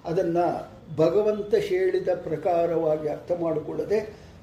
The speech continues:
ತಮ್ಮ, ತಮ್ಮ ತಲೆಯಿಂದ, ತಮ್ಮ ಬುದ್ಧಿಯಿಂದ ತಾವು ನಿರ್ಮಾಣ ಮಾಡಿಕೊಂಡಿದ್ದಂಥ ಬುದ್ಧ ಮತ ಅಂತ ಅನ್ನೋದು ಭಗವಂತನ ಮತ ಅಲ್ಲ. ಅದೇ ಪ್ರಕಾರವಾಗಿ ಜೈನ ಮತ ಕೂಡ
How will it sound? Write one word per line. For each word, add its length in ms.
ತಮ್ಮ, 360
ತಮ್ಮ 480
ತಲೆಯಿಂದ, 520
ತಮ್ಮ 320
ಬುದ್ಧಿಯಿಂದ 640
ತಾವು 500
ನಿರ್ಮಾಣ 400
ಮಾಡಿಕೊಂಡಿದ್ದಂಥ 840
ಬುದ್ಧ 320
ಮತ 280
ಅಂತ 240
ಅನ್ನೋದು 200
ಭಗವಂತನ 680
ಮತ 200
ಅಲ್ಲ. 360
ಅದೇ 300
ಪ್ರಕಾರವಾಗಿ 640
ಜೈನ 260
ಮತ 140
ಕೂಡ 260